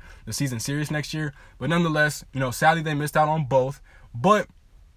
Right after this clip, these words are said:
again, Michigan fans should not be too worried because they do bring in a solid recruiting class. So you're gonna get Zeb Jackson, who's a pretty good point guard out of the state of Ohio. You're gonna get Hunter Dickinson, who's a really good big man out of Maryland. And you're gonna get Terrence Williams, who's also a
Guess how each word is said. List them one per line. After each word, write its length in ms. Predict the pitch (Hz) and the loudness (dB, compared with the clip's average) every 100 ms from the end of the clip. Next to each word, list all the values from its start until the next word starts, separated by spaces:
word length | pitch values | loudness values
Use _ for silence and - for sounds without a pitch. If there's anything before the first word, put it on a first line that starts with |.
| _ _ - - | _ _ -20 -6
again, 280 | 139 147 123 | -4 -2 -2
Michigan 300 | 143 170 180 | -4 -4 -4
fans 240 | - 160 156 | -2 -4 -4
should 140 | 135 | -2
not 180 | 143 131 | 0 0
be 120 | 120 | -4
too 220 | - 160 | -4 -4
worried 260 | 165 160 151 | -2 -2 -2
because 220 | 131 135 | -4 -4
they 120 | 143 | -4
do 260 | 123 160 196 | -2 -2 -2
bring 240 | 151 165 | -2 -2
in 140 | 160 131 | -2 -4
a 40 | |
solid 300 | - 143 135 | 0 0 0
recruiting 360 | 120 - 127 107 | -6 -6 -6 -6
class. 240 | 107 101 | -8 -8
So 60 | 117 | -6
you're 100 | 123 | -4
gonna 180 | 165 | -2
get 160 | 160 139 | -2 -4
Zeb 240 | 123 147 | -4 -4
Jackson, 400 | 131 139 135 135 - - - | 0 0 0 -8 -12 -20 -12
who's 120 | 135 123 | -6 -6
a 80 | |
pretty 220 | - 151 143 | -4 -4 -2
good 160 | 135 | -4
point 240 | - 143 135 | -4 -2 0
guard 180 | 131 123 | 0 0
out 120 | 127 | -4
of 60 | |
the 40 | 120 | -4
state 200 | - 135 | -2 -2
of 100 | 131 | 0
Ohio. 480 | 135 135 123 120 - - - - | 0 0 0 -4 -10 -18 -20 -14
You're 120 | 120 | -4
gonna 160 | 143 147 | -2 0
get 160 | 151 | -2
Hunter 260 | 135 160 151 | 0 0 0
Dickinson, 540 | 139 147 135 143 147 135 | -2 -4 -6 -6 -6 -6
who's 160 | 123 | -8
a 80 | 117 | -6
really 240 | 117 139 | -4 -4
good 200 | 127 135 | -4 -6
big 200 | 117 139 | -4 -4
man 260 | 131 135 131 - - | -2 -4 -6 -12 -2
out 120 | 131 | 0
of 60 | 135 | 0
Maryland. 440 | 135 135 120 123 - - - | 2 2 0 -6 -12 -20 -8
And 120 | 147 180 | -2 0
you're 100 | 175 | 0
gonna 140 | 165 | -2
get 160 | 143 - | -4 -2
Terrence 260 | 160 135 | 0 0
Williams, 380 | 117 135 110 101 | -2 -4 -4 -8
who's 100 | 107 | -6
also 420 | 139 151 147 127 | -2 -2 -2 -6
a 120 | - | -8